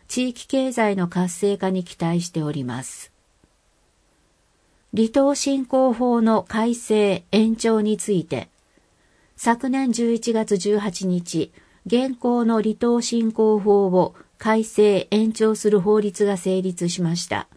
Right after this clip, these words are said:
昭和二十八年の制定からこれまで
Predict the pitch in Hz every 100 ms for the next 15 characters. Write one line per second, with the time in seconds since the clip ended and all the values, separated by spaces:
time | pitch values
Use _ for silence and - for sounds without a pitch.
0 | _ _ _ _ _ - - 269 262 262
1 | 285 269 226 185 190 208 226 208 180 180
2 | 208 196 202 196 185 175 165 - - 214
3 | 208 196 170 151